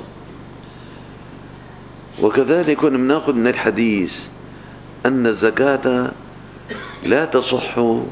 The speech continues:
على كافر، كافر لا يصح لك أن تدفع له، أن تدفع له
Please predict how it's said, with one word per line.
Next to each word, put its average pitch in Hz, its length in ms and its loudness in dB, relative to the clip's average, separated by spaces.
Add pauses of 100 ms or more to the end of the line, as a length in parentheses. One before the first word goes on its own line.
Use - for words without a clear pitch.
(520)
على 104 240 4
كافر، - 460 2 (2000)
كافر 120 460 4
لا 127 200 6
يصح 117 300 -2
لك 117 180 2
أن 92 200 4
تدفع 92 340 2
له، 98 420 2 (720)
أن 113 120 4
تدفع 123 360 2
له 104 500 4